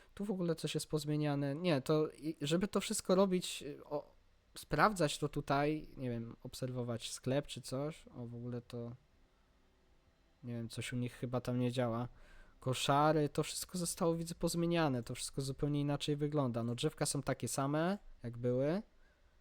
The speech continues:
Znaczy w takiej samej jakby stylistyce, konwencji, nic tutaj nie jest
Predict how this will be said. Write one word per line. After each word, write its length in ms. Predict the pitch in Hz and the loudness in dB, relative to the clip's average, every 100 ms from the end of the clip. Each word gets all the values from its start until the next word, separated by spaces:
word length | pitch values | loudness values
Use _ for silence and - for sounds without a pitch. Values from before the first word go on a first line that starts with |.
| _ - - _ | _ -20 -20 _
Znaczy 280 | 120 117 - | -6 -4 -6
w 80 | 120 | -2
takiej 300 | 151 - 139 | 0 2 2
samej 340 | - 135 135 | 2 2 4
jakby 280 | 131 123 131 | 2 0 -2
stylistyce, 680 | - - 131 151 - 139 131 | -2 -2 0 -2 -4 -6 -4
konwencji, 600 | - 120 127 135 - 131 | -2 0 2 0 -2 -4
nic 460 | 131 131 131 131 - | -2 -2 -4 -6 -10
tutaj 260 | - 123 | -6 -2
nie 180 | 123 127 | 0 0
jest 360 | 123 - - | -2 -4 -10